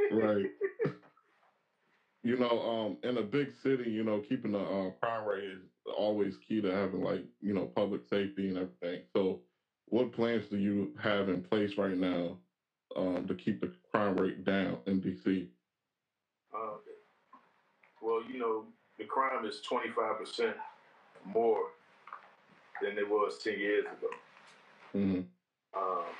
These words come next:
Speaker 1: that means you're twenty-five percent unsafer in D C now than you were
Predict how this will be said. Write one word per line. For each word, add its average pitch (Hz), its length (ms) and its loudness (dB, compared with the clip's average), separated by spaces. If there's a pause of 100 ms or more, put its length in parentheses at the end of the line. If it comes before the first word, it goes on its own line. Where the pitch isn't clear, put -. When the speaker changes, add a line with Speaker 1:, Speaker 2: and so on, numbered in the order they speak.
(100)
Speaker 1:
that 117 160 0
means 113 220 -2
you're 120 120 -2
twenty-five 117 680 0
percent 117 380 -2 (1080)
unsafer 117 840 -2 (160)
in 104 180 -8
D 107 180 -4
C 104 300 -6
now 98 260 -2
than 95 140 -4
you 98 160 -8
were 98 300 2